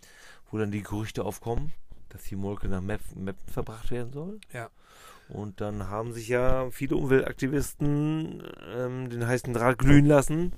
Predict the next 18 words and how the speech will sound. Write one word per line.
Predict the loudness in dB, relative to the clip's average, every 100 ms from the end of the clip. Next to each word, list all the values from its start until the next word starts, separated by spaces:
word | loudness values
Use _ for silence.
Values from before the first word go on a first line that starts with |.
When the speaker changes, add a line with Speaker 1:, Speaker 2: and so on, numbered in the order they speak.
| -8 -4 -4
Speaker 2:
Richtig. | -2 -6 -10 -6
Speaker 1:
Und | 0 2
haben | 4 4
da | 6
Leute | 6 6 6
mobilisiert, | 4 4 4 0 2 0 0 -4 -10
Speaker 2:
Also | -6 -6
Speaker 1:
damit | -4 -2
die | -2 0 2
Speaker 2:
da | 2
wäre | 4 0 -4
jeder, | -4 2 4 4 2 -8 -16 -20 -20 -20 _ _ _
ähm, | -8 -6 -8 -10 -12 -18 _ -20 -20 -4 -4
heutige | 0 0 0 -2 -6 -2 -2 -2 -6 -16 -20 -12
Insta-Snap- | -6 -6 -6 -6 -8 -8 -8 -10 -12 -8 -8 -6 -6 -8 -10 -12
oder | -10 -10 -10 -14 -6
Influencer-Mann, | -6 -4 -6 -8 -10 -12 -12 -12 -14 -18 -16 -12 -12 -12 -18 -18 -14 -12
Frau, | -10 -8 -6